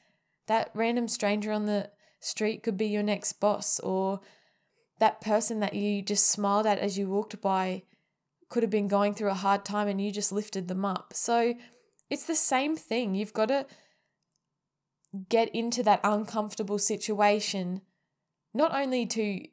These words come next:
help other people out, but you're helping yourself, and you're choosing to do the uncomfortable thing so that it becomes comfortable and so that you can achieve more things and you can,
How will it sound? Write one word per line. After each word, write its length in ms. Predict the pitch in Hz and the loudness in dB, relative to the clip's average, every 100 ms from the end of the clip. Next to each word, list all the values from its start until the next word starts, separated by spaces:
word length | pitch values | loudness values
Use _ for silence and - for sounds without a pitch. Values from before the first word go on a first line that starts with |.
| - | -2
help 340 | 220 208 - - | 0 0 -2 0
other 160 | 214 359 | 0 2
people 380 | 320 247 190 | 0 0 -2
out, 180 | 185 180 | -2 -2
but 140 | 214 - | -2 0
you're 80 | |
helping 400 | 254 294 302 359 | 0 0 0 0
yourself, 600 | 339 - 214 220 - - - | 0 2 4 2 0 -6 -4
and 180 | 208 214 | -2 2
you're 260 | 214 202 202 - - _ _ _ _ _ _ _ | 2 2 0 -16 -20 _ _ _ _ _ _ _
choosing 880 | - - 254 269 233 240 226 214 - _ _ - | -6 0 2 2 2 0 0 -6 -8 _ _ -10
to 560 | - 233 220 214 208 208 _ _ _ 196 | -2 0 2 -2 -4 -8 _ _ _ -4
do 240 | 214 247 | 0 0
the 140 | 262 226 | 0 0
uncomfortable 720 | 202 196 202 190 - 190 190 | 0 -2 -4 -4 -6 -2 -2
thing 460 | - 196 185 185 - _ _ _ | -2 -4 -2 -4 -8 _ _ _
so 240 | - - 208 | -4 4 6
that 280 | 202 196 - | 6 4 2
it 180 | - 202 | -2 -2
becomes 460 | 202 - 214 240 | -6 -4 -4 -4
comfortable 600 | - 220 190 - 185 185 | -6 -4 -6 -6 -4 -2
and 160 | 185 190 | -2 -2
so 120 | 214 | 0
that 220 | 202 196 | 0 0
you 160 | 202 202 | 0 -4
can 160 | 202 202 | -4 -4
achieve 520 | 190 - 226 220 196 | -4 -4 -2 -2 -2
more 200 | 190 185 | -2 -2
things 400 | 185 196 196 190 | -6 -8 -4 -2
and 240 | 190 190 | 0 0
you 100 | 196 | -2
can, 320 | 185 196 180 | -4 -4 -4